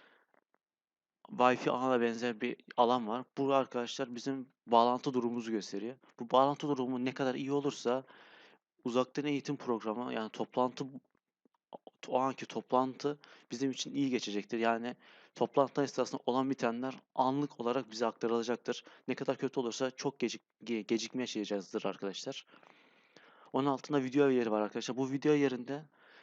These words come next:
toplantı sahibinin ve katılımcıların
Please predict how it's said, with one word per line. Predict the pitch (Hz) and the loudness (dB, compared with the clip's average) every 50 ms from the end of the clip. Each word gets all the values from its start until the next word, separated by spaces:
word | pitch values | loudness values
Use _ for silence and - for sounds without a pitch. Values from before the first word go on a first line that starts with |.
| - _ _ _ _ _ _ _ _ _ _ _ _ _ _ _ _ _ _ _ - | -20 _ _ _ _ _ _ _ _ _ _ _ _ _ _ _ _ _ _ _ -8
toplantı | - 120 117 - 139 139 135 - - | -6 -6 -2 2 2 2 2 0 0
sahibinin | - 147 143 143 139 143 147 147 135 | 2 2 4 4 4 2 0 0 0
ve | 127 | -2
katılımcıların | 120 - 127 - 131 131 135 123 120 117 113 113 113 127 135 127 | -2 -4 -6 -6 -4 -4 -2 -2 -2 0 0 0 -2 -2 -6 -10